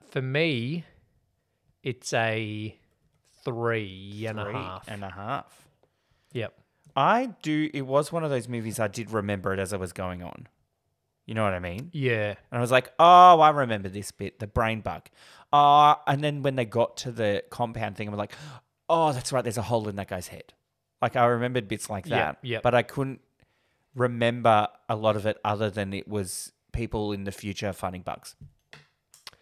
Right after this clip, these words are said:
Speaker 1: Yeah, I remembered boobs. I remembered the guy gets his head blown off. I remembered more. Three and a half.
Speaker 2: Uh, I don't know. Two, two and a half. I'm gonna go two and a half. Nah, two, two.
Speaker 1: Two. Do a two.
Speaker 2: Two, two.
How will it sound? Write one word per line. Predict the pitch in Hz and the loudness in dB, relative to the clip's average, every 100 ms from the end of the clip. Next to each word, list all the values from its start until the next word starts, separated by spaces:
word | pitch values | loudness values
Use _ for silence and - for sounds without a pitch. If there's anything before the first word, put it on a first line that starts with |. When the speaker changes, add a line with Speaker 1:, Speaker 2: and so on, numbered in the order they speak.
| _ _ _ _ | _ _ _ _
Speaker 1:
Yeah, | 139 127 - | 0 0 2
I | 156 151 | 2 2
remembered | 165 156 147 135 127 107 _ - | 0 0 -2 -2 -4 -6 _ -8
boobs. | 120 104 117 127 - _ _ _ - | -6 -6 -8 -12 -20 _ _ _ -6
I | 123 | -4
remembered | 127 135 139 139 127 - | -2 -2 0 0 -2 -6
the | 139 | -4
guy | 139 127 | 0 0
gets | 127 117 - | 0 -6 -10
his | 113 | -10
head | 127 120 | -8 -8
blown | 117 113 113 | -6 -6 -4
off. | 107 107 104 - - - _ _ | -4 -4 -6 -14 -20 -20 _ _
I | 143 | 2
remembered | 151 156 147 123 | 4 2 0 -2
more. | 107 95 90 | -6 -8 -10
Three | - 147 | -2 0
and | 127 | 0
a | |
half. | 107 82 - - _ - | -4 -8 -14 -20 _ -6
Speaker 2:
Uh, | 120 123 127 127 - | -4 -2 -2 -2 -4
I | 120 | -10
don't | 127 | -8
know. | 120 117 - | -8 -8 -8
Two, | - 131 123 | -6 -4 -4
two | - | -6
and | 107 | -8
a | 90 | -8
half. | 76 - | -12 -14
I'm | 110 | -14
gonna | 113 | -10
go | 104 | -8
two | 90 92 | -10 -12
and | 58 | -16
a | |
half. | 95 - _ | -18 -20 _
Nah, | 127 131 127 - _ | -2 0 -2 -6 _
two, | - - - - | -18 -18 -18 -16
two. | - - | -16 -12
Speaker 1:
Two. | - 104 85 | -8 -8 -6
Do | - | -6
a | 127 | -6
two. | - | -6
Speaker 2:
Two, | 101 73 _ | -8 -8 _
two. | - | -20